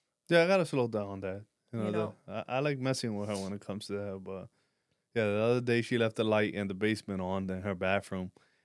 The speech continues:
Speaker 1: and I went downstairs to check her, and then I text her. Well, I text you 'cause I was very upset. I was gonna go.
Speaker 2: He gets, like,
Speaker 1: Yeah,
Speaker 2: Hulk.
Speaker 1: yeah, no, but I, I didn't do nothing.
Speaker 2: I know.
Speaker 1: Sometimes you just gotta do nothing.
Speaker 2: <laughs>
Speaker 1: So I text her.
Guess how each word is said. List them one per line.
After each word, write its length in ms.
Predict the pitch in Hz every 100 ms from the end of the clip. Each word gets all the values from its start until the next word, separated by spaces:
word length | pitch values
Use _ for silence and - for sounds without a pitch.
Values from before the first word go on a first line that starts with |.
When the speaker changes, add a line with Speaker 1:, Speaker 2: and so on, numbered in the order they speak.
| _
Speaker 1:
and 80 | 98
I 100 | 95
went 200 | 101 107
downstairs 440 | 107 107 - 101 -
to 80 |
check 260 | 98 110 92
her, 60 | 92
and 120 | 92
then 100 | 98
I 80 | 98
text 340 | - 110 98
her. 160 | 107 95 - _ _ _
Well, 100 | 107
I 60 | 107
text 320 | 120 131 -
you 180 | 120 98 _ _ _ _
'cause 80 | 101
I 80 | 95
was 160 | 107
very 320 | 104 110 113 107
upset. 400 | 95 98 90 95
I 100 | 98
was 160 | 107
gonna 200 | 101 101
go. 300 | 98 98 98
Speaker 2:
He 120 | 95 196
gets, 280 | 214 214
like, 260 | 202 196 190 -
Speaker 1:
Yeah, 60 | 120
Speaker 2:
Hulk. 60 | 120 120
Speaker 1:
yeah, 180 | 131 165
no, 140 | 220 165
but 60 | 113
I, 180 | 117 -
I 140 | 131
didn't 260 | 160 170 160
do 140 | 147 127
nothing. 360 | 123 120 98 - _ -
Speaker 2:
I 160 | 190 185
know. 120 | 156
Speaker 1:
Sometimes 580 | - 135 147 147 135 110
you 200 | 107 101
just 140 | 98
gotta 280 | 117 120 120
do 300 | 120 120 107 _ _
nothing. 840 | 104 117 120 - 104 95 - 294 226 -
Speaker 2:
<laughs> 140 | 214 - - -
Speaker 1:
So 120 | 120
I 140 | 117
text 360 | 113 131 127 -
her. 240 | 120 107